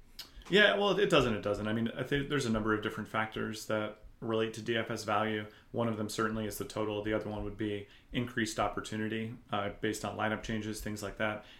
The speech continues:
And I'm not really seeing either of those here. And yeah, that's, I mean, tight spread is another thing you l-, kinda look for. So this game does have that, but I don't think it has enough else going for it.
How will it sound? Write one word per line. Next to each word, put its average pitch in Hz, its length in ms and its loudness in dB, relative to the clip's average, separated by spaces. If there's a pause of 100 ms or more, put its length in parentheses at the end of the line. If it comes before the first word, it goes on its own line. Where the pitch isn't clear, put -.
And 117 80 -2
I'm 123 80 2
not 120 140 0
really 113 160 0
seeing 107 280 -2
either 104 280 -2
of 90 80 -10
those 95 200 -6
here. 95 340 -6 (120)
And 98 500 -8 (520)
yeah, 104 280 0 (280)
that's, - 400 -6
I - 20 2
mean, 123 140 2
tight 135 260 4
spread 127 340 6
is 123 120 0
another 123 200 2
thing 135 200 -2
you 131 420 -2
l-, 131 60 -6
kinda 131 240 0
look 135 160 -2
for. 139 240 2
So 123 160 -2
this 107 120 -2
game 107 220 -2
does 107 240 2
have 101 220 0
that, 104 340 0
but 98 240 -4 (240)
I 113 60 -2
don't 110 120 2
think 104 140 -2
it 95 60 -4
has 101 160 -4
enough 101 260 -6
else 101 140 -2
going 101 240 -2
for 101 260 -4
it. 98 100 -6